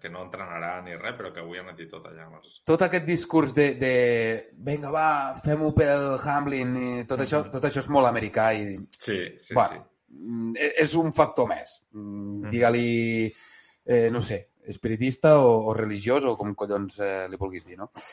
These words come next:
Speaker 2: I després de l'altre, eh, home, eh, em costa, eh, però jo ficaré a, <clears throat> perdó, a Cowboys i després,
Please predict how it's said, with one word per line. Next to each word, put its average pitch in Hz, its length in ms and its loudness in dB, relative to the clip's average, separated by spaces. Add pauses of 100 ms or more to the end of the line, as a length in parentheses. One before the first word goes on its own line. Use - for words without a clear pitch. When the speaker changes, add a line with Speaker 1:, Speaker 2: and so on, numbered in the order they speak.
(120)
Speaker 2:
I 147 100 2
després 143 300 6
de 151 100 8
l'altre, 156 560 10
eh, 117 360 4
home, 104 320 0 (1900)
eh, 143 760 2
em 123 140 -8
costa, 147 460 8
eh, 139 40 6
però 143 360 8 (100)
jo 139 180 4
ficaré 123 540 4
a, 110 480 -2
<clears throat> 147 360 4
perdó, 117 300 0 (380)
a 117 240 0
Cowboys 185 540 8 (1600)
i 139 100 0
després, 165 600 2